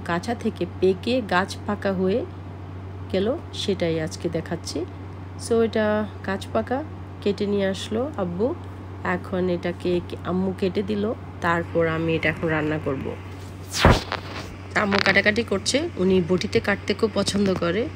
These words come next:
So, ওনাকে আমি বটিতেই দিয়ে দিলাম কাটতে। এখানে দুটো শসা, দুটো শসা কেটে এভাবে কিউব করে নিয়েছি, একদম গাছ পাকা। এটা দিয়ে অনেকে মোরব্বাও করতে পারেন,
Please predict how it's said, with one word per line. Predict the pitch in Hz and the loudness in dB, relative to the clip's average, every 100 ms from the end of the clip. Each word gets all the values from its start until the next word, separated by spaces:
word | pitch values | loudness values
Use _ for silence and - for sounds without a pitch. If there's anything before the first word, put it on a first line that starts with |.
| - | -6
So, | - 185 | -4 0
ওনাকে | 175 170 165 - 170 165 165 156 175 | 2 2 0 0 2 2 2 0 0
আমি | 165 165 160 156 | 0 2 2 2
বটিতেই | 170 202 208 202 | 0 2 2 2
দিয়ে | 170 180 | 6 6
দিলাম | 165 165 190 285 - | 6 2 0 -2 -4
কাটতে। | 165 - 262 | -6 -2 -2
এখানে | - 190 196 190 | 0 2 2 4
দুটো | 180 185 214 | 2 0 0
শসা, | - 190 220 302 - - - - - - - - - - - - - | 0 0 0 -2 -4 -8 -10 -12 -12 -12 -12 -12 -12 -12 -12 -10 -2
দুটো | 185 185 | 0 0
শসা | 185 180 190 190 - - | 0 -2 -2 -6 -6 -2
কেটে | 190 180 240 | 0 0 0
এভাবে | - 180 175 190 294 302 | 0 0 0 0 -2 -2
কিউব | 214 196 - | 0 0 2
করে | 190 180 | 0 2
নিয়েছি, | 170 165 - 285 349 - - - - - - - - - - - - - | 2 0 -2 -4 -4 -8 -12 -12 -12 -12 -12 -12 -12 -12 -12 -12 -12 -2
একদম | 202 196 185 196 | 0 2 0 0
গাছ | 185 185 | 0 -2
পাকা। | - 185 202 277 320 - - - - - - - - - - - | -4 -4 -2 -4 -6 -12 -12 -12 -12 -12 -12 -12 -14 -12 -12 -6
এটা | 185 196 | -2 0
দিয়ে | 185 196 | 2 2
অনেকে | 180 185 196 | 4 2 0
মোরব্বাও | 185 165 180 180 196 | 0 2 2 4 2
করতে | 190 190 - | 2 -2 -2
পারেন, | 170 170 | 0 0